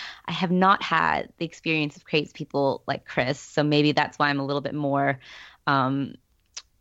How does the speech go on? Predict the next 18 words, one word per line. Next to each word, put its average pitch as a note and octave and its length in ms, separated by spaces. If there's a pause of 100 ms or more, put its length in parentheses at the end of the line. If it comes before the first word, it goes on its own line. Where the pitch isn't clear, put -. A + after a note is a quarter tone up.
(680)
inclined D#3 520
to F3 60
do G#3 200
that. A#2+ 320
And F3 160
also, E3+ 360
like, D3+ 220
people C4+ 260
won't C#4+ 200
yell C4 180
at C4+ 100
me C4 120
'cause - 180
I'm B3 120
a B3+ 60
small B3 300
Asian G3 320
girl, A3 460